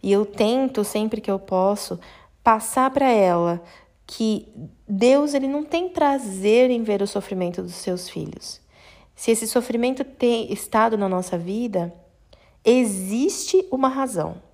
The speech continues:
Talvez a gente não entenda essa razão no, no tempo que nós estivermos aqui nessa terra. Pode acontecer. E, e aí, né? O que que a gente vai fazer? Se é um sofrimento que a gente não vai entender.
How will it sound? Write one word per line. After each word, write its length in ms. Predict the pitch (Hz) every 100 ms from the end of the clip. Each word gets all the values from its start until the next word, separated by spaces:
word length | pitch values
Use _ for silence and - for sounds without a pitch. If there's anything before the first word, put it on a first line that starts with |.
| -
Talvez 320 | 247 240 262
a 40 |
gente 240 | 254 254 254
não 160 | 233
entenda 400 | 269 294 247 220
essa 140 | 196 196
razão 500 | 190 180 175 165 170 - _ _
no, 240 | 185 185 -
no 220 | 190 180
tempo 360 | - 196 196
que 40 | 196
nós 200 | 180 180
estivermos 400 | 185 180 175 170
aqui 160 | 170
nessa 240 | 180 175 175
terra. 340 | 170 160 160
Pode 220 | - 262
acontecer. 600 | 302 311 320 311 262 247 247 - - - - -
E, 420 | - 226 220 214 -
e 140 | 220
aí, 320 | 226 208 175
né? 240 | 170 185 233
O 60 |
que 100 | 220
que 80 | 226
a 20 |
gente 200 | 214 208
vai 100 | 196
fazer? 460 | 196 190 185 156 165 - - -
Se 240 | - 208 196
é 80 | 190
um 60 |
sofrimento 420 | 190 202 202 196
que 80 | -
a 20 |
gente 220 | 202 196 208
não 140 | 254
vai 120 | 254
entender. 440 | 233 220 196 175